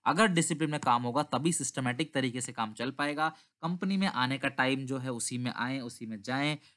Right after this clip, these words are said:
डिसिप्लिन तरीके से काम करें, रिसोर्सेज का वेस्ट ना करें, अपने लिए ना सोचें, अपने ऑर्गेनाइजेशन के बारे में सोचें। In the organization and improve efficiency, sometime organization may put penalty। कई बार क्या होता है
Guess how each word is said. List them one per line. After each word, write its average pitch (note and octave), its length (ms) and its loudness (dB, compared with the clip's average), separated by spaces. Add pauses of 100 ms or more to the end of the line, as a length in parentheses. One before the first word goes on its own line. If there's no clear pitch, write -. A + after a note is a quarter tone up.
(120)
डिसिप्लिन F#3+ 440 2
तरीके D#3+ 300 2
से - 120 -4
काम C#3+ 340 2
करें, C#3+ 420 2 (260)
रिसोर्सेज E3+ 460 2
का D3 140 -4
वेस्ट A#2+ 440 -4
ना A#2 260 4
करें, C#3 400 -2 (160)
अपने G#3 300 4
लिए F#3+ 180 4
ना C3 220 0
सोचें, D3+ 360 -4
अपने E3+ 260 -2
ऑर्गेनाइजेशन A#2+ 640 -2
के C#3+ 120 -6
बारे G#2 240 -6
में G2+ 100 -10
सोचें। - 340 -20 (520)
In F#3 60 6
the G#3+ 160 4
organization C3 680 2 (160)
and D3+ 300 6
improve C3+ 320 0
efficiency, B2 420 -4
sometime F3+ 340 2 (100)
organization C3+ 420 -4
may D3+ 180 0
put E3 120 -2 (140)
penalty। A#2+ 440 0 (420)
कई B2+ 120 2
बार A#2+ 180 4
क्या A#2+ 160 0
होता A2 280 2
है A#3 220 4